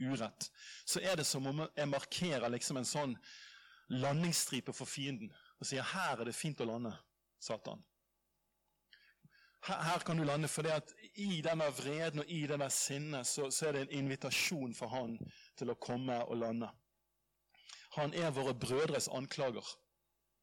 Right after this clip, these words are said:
sier Bibelen, etter navnet hans. Våre brødres anklager. Han liker å komme imellom og få meg til å dvele ved ting som jeg, jeg har et valg hvordan jeg vil høre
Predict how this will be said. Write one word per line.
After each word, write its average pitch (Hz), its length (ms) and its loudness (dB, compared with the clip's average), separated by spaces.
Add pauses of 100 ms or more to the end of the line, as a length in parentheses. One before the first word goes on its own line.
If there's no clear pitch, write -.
sier 98 200 -6
Bibelen, 107 280 -8 (440)
etter 123 220 -4
navnet 110 380 -4
hans. - 240 -8 (360)
Våre 110 180 -8
brødres 123 440 -2
anklager. 113 360 -4
Han 147 140 0
liker 151 260 -4
å - 60 -8
komme 127 240 -2
imellom 113 440 -2 (1600)
og 117 160 0
få 131 240 -4
meg 117 160 -2
til 113 160 -2
å 110 80 -2
dvele 117 520 -2
ved 113 120 -4
ting 123 240 -2
som 110 280 -4
jeg, 104 320 -8 (2250)
jeg 123 100 -2
har 135 100 0
et 139 120 -4
valg 156 220 2
hvordan 135 260 0
jeg 110 100 -2
vil 101 100 -2
høre 120 220 0